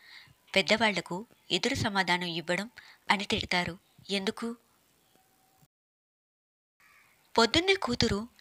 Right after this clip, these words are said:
లేటుగా లేస్తే, "అలసిపోయినట్టుంది, పడుకోనివ్వు" అని అంటారు. అదే కోడలు ఆలస్యంగా లేస్తే అత్తగారు ముఖం మార్చుకొని కోపంగా ఉంటారు. కూతురు గట్టిగా నవ్వుకుంటూ జోక్స్ చేయవచ్చు.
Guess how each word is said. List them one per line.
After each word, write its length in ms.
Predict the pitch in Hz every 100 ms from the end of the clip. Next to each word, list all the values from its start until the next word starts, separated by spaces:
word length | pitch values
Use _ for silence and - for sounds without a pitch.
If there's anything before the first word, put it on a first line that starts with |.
| -
లేటుగా 420 | 170 180 - 240
లేస్తే, 540 | 208 190 - 170 175 - - _ _ -
"అలసిపోయినట్టుంది, 1000 | 175 226 233 254 226 202 - 160 160 170 - - _ 180
పడుకోనివ్వు" 680 | 175 - 214 185 165 165 - _
అని 180 | 185 220
అంటారు. 640 | 196 165 165 165 160 - _ - - - -
అదే 200 | - 196
కోడలు 480 | - 220 208 185 214 - - - 196
ఆలస్యంగా 520 | 175 - - 214 220
లేస్తే 540 | 185 175 - 175 180 - - - _ -
అత్తగారు 600 | 170 - 202 190 175 208 -
ముఖం 340 | 165 - 240
మార్చుకొని 560 | 196 170 - - 165 190 - -
కోపంగా 520 | - 175 190 185 202
ఉంటారు. 480 | 190 165 160 165 160 _ _ _ _ _ - - _ - -
కూతురు 500 | 262 - - 220 - - _ -
గట్టిగా 380 | 190 - 226 247
నవ్వుకుంటూ 760 | 208 175 175 - 208 202 190 220 _ _ -
జోక్స్ 420 | 202 - - 202
చేయవచ్చు. 560 | 165 160 - - 165